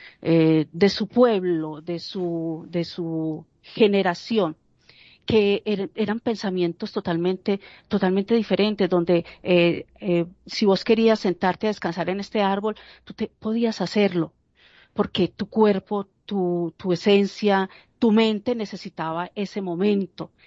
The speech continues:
Entonces era una libertad de poder decidir en ese momento y de escucharse. ¿Qué pasó? A, a tra-, a través de los tiempos,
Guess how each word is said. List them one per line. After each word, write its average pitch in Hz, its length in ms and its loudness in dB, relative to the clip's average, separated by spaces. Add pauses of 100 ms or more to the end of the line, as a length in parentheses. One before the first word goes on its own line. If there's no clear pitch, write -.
(300)
Entonces 214 460 0
era 226 180 2
una 233 220 -2
libertad 190 480 2
de 190 80 0
poder 185 320 -4
decidir 196 340 -4
en 180 100 -2
ese 202 160 -6
momento 196 460 -2
y 214 100 2
de 202 120 6
escucharse. - 920 -6 (1200)
¿Qué 254 140 2
pasó? 233 460 -2 (160)
A, 190 200 -6
a 190 180 -8
tra-, 196 380 -2
a 185 80 -8
través 185 300 -6
de 240 100 -6
los 214 300 -8
tiempos, 190 640 -4